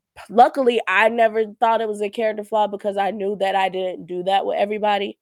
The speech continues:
but it definitely could have been seen as a character flaw to, to my ex. And I'm glad he never was just like, "Damn, you really a, a hateful bitch," or something like that,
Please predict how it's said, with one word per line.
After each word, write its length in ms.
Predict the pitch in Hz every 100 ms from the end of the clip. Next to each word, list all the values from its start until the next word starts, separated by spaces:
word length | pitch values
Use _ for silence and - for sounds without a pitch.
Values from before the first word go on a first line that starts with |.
| _ _ _ _ -
but 140 | 220
it 120 | 180
definitely 440 | 170 190 214 196 196
could 180 | 214 190
have 140 | 185
been 500 | 180 180 180 180 202 _ _ _ _ _ _ _ _ -
seen 360 | - 269 240
as 160 | 208 190
a 60 |
character 440 | 185 196 175 185 180
flaw 320 | - 180 170 -
to, 460 | 190 180 185 190 196 _ _ _
to 160 | - 190
my 260 | 185 175 -
ex. 380 | 180 - -
And 100 | 180
I'm 180 | 180 190
glad 240 | 185 180 185
he 120 | 196
never 320 | 180 175 180
was 240 | 180 185
just 240 | - 180 -
like, 240 | 185 185
"Damn, 360 | 175 190 190 196
you 120 | 208
really 320 | 185 202 190
a, 140 | 185 180 _ - -
a 80 | 196
hateful 460 | 208 214 - 190
bitch," 460 | 185 226 196 - -
or 140 | 190
something 380 | 180 208 196 185
like 240 | 185 185 180
that, 320 | 180 180